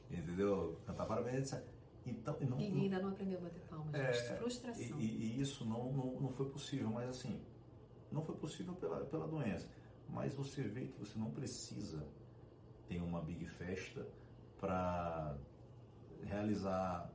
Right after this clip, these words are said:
Speaker 1: a sua satisfação naquele momento. O mais importante é o quê? Tá ali você, a sua família. Eu não tava, infelizmente, mas tava o Guilherme, que a mãe dela, na época, ainda tava um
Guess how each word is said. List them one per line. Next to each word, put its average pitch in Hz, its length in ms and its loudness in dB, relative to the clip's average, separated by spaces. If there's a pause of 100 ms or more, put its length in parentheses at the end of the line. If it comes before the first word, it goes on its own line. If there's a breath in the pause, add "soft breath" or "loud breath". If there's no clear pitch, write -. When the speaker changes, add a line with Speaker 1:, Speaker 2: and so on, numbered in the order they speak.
(160)
Speaker 1:
a - 60 -12
sua - 240 -6
satisfação - 680 -4
naquele 85 280 -4
momento. 85 480 -4 (500 loud breath)
O - 60 -2
mais 104 200 4
importante 107 500 0
é - 20 0
o 107 60 0
quê? 82 240 0 (300)
Tá 98 140 0
ali 92 180 2
você, 87 440 -4
a 85 80 -2
sua - 160 -8
família. 113 420 0
Eu 90 100 4
não 85 120 0
tava, 95 320 2
infelizmente, 92 580 0 (360 loud breath)
mas 107 220 0
tava 82 180 -2
o 85 40 -2
Guilherme, 107 460 2
que 104 340 4 (300 loud breath)
a 92 80 -2
mãe 95 240 4
dela, 90 340 2
na 98 160 2
época, 95 260 -2
ainda 98 140 2
tava 98 280 0
um 98 140 2